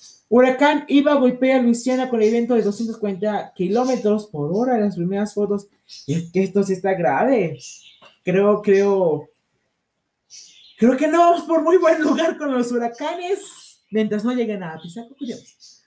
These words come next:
"No somos los mismos que hace veinte años, los talibanes no nos detendrán", dice Afganistán. Creo que esta parte está muy bien, en la que parte que Afganistán pelee por sus ideas, pelee por sus derechos, porque es algo tan primordial como tu derecho,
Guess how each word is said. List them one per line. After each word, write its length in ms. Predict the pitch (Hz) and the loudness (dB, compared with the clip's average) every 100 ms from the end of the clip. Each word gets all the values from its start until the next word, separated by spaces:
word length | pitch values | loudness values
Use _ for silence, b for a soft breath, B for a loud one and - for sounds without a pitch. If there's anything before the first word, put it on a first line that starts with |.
| _ - | _ -4
"No 120 | 311 | 0
somos 260 | 381 370 | 2 2
los 100 | 302 | 0
mismos 300 | 294 302 311 | -4 -4 -6
que 80 | 262 | -4
hace 200 | 277 285 | -2 -2
veinte 280 | 269 254 240 | -2 -2 -4
años, 240 | 247 269 | -4 -2
los 120 | 240 240 | -2 0
talibanes 640 | 214 208 208 233 240 247 | 2 2 2 0 -4 -4
no 200 | 202 220 | -4 -2
nos 360 | 220 226 220 - _ _ | -2 -2 -2 -8 _ _
detendrán", 600 | 175 170 165 170 160 151 175 | -12 -10 -6 -4 -4 -4 -4
dice 580 | 202 202 220 214 - _ _ 170 | -2 0 0 -2 -8 _ _ -4
Afganistán. 920 | 170 135 165 147 135 - 147 127 - b b - | -2 -4 -6 -6 -6 -4 -4 -4 -10 b b -2
Creo 200 | 285 349 | 0 2
que 80 | 349 | 2
esta 180 | 339 - | 2 0
parte 240 | 277 269 | -2 -2
está 180 | 269 254 | -2 -2
muy 120 | 240 | -2
bien, 320 | 180 175 247 - | -2 -4 -4 -8
en 100 | 180 | -10
la 100 | 170 | -8
que 80 | |
parte 260 | 170 175 208 | -8 -6 -6
que 80 | 165 | -8
Afganistán 580 | 135 147 147 180 175 - | -10 -8 -6 -6 -8 -10
pelee 260 | 147 151 165 | -8 -6 -6
por 140 | 175 | -8
sus 160 | 139 160 | -12 -12
ideas, 340 | 151 156 165 | -8 -8 -8
pelee 320 | 147 143 160 | -6 -4 -4
por 180 | 170 170 | -6 -4
sus 120 | 165 | -4
derechos, 520 | 143 147 151 160 160 - B B B B | -2 -4 -2 -4 -6 -12 B B B B
porque 160 | 226 247 | 2 4
es 60 | 330 | 6
algo 120 | 330 | 4
tan 140 | 311 | 2
primordial 360 | 302 262 254 262 | 2 4 4 2
como 240 | 277 240 | 0 0
tu 120 | 208 | 0
derecho, 480 | 175 147 233 - 165 | 0 2 0 -2 -10